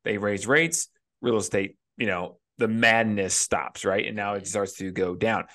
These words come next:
Prices went down fifteen to sixteen percent from, you know, June to December here in Phoenix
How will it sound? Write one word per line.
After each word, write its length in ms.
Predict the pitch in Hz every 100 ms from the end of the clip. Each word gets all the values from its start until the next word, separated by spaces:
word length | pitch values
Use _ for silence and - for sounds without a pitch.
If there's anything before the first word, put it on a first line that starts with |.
| - _
Prices 280 | 123 117 117
went 160 | 113
down 240 | 107 107 101
fifteen 260 | 113 117
to 40 | 104
sixteen 300 | 110 - 95
percent 440 | 95 - 120 113 -
from, 360 | 104 98 98 - - _
you 80 | -
know, 120 | 101
June 380 | 95 101 104 104
to 200 | 98 104
December 580 | 95 95 - 113 98 92
here 220 | 95 95
in 100 | 92
Phoenix 400 | 87 120 95 -